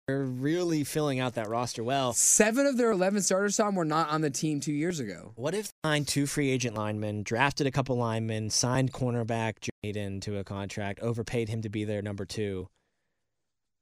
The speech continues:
Speaker 1: They're filling in a lot of holes. A lot of holes.
Speaker 2: This is the defense where
Speaker 1: You
Speaker 2: we
Speaker 1: take
Speaker 2: thought
Speaker 1: Hayden Still over Apple, right?
Speaker 2: Yeah.
Speaker 1: Yeah, and I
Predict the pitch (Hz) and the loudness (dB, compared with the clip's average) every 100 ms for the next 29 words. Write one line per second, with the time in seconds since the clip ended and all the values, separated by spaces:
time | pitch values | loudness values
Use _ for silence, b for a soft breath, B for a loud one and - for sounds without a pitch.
0 | _ - 120 - 160 143 131 117 98 101 | _ -2 -2 2 2 2 2 0 0 -2
1 | 104 104 95 90 76 55 - - 101 104 | -2 -2 -4 -8 -10 -12 -14 -14 -10 -10
2 | 87 71 - - 55 50 151 180 220 185 | -10 -12 -12 -14 -16 -2 2 4 2 2
3 | 185 170 147 143 147 202 185 143 143 151 | 2 0 2 4 6 4 6 4 4 4
4 | - 147 123 113 104 98 85 69 92 98 | 2 2 2 2 0 -2 -6 -10 -8 -8
5 | - _ _ _ - 135 123 78 - 104 | -12 _ _ _ -4 -2 -2 -6 -8 -8
6 | 78 65 - 123 | -8 -12 -8 -2